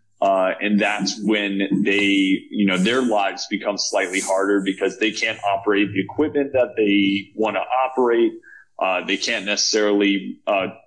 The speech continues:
execute the repair in the way that they think makes the most sense. And they took out some of those feelings on me, basically telling me that I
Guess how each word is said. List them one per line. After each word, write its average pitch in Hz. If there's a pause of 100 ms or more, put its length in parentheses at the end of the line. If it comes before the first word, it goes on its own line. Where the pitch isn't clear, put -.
(180)
execute 123
the 104
repair 127
in 107
the 98
way 95
that 98
they 92 (100)
think 98
makes 95
the 92
most 90
sense. 127 (560)
And 107 (180)
they 107
took 123
out 110 (140)
some 117
of 104
those 104
feelings 117
on 101
me, 120
basically 98 (120)
telling 101
me 95
that 90 (180)
I 90